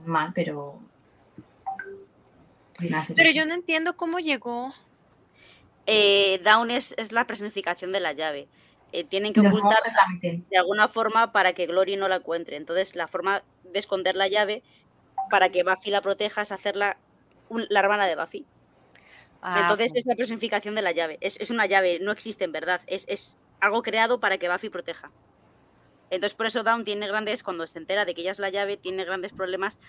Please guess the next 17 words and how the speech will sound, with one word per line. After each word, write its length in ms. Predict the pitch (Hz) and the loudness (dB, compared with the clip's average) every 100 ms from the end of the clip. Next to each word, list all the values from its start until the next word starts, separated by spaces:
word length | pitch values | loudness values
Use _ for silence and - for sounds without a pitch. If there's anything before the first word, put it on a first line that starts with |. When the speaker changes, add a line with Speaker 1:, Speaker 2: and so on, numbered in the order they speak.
| - - | -20 -14
Speaker 3:
de 80 | 175 | -6
identidad, 460 | 180 156 156 175 - | -6 -4 -2 -2 -4
porque 200 | 170 160 | -8 -6
dice, 440 | 160 165 170 156 - _ | -6 -6 -6 -6 -8 _
"No 200 | 185 196 | -4 -4
soy 180 | 233 214 | -2 -2
nada, 320 | 185 208 165 - - | 0 2 0 -4 -12
he 100 | 180 | -12
sido 260 | - 180 190 | -6 -6 -4
crea-, 280 | 202 196 - _ _ _ - - _ _ _ _ _ _ _ _ _ _ _ - | -4 -4 -4 _ _ _ -18 -18 _ _ _ _ _ _ _ _ _ _ _ -6
no 120 | 226 262 | 2 2
Speaker 1:
He 80 | - | 4
sido 200 | 208 202 | 2 4
Speaker 3:
existo, 80 | 190 | 4
en 60 | |
Speaker 1:
creada, 200 | 202 196 | 8 10
Speaker 3:
verdad". 140 | 214 | 10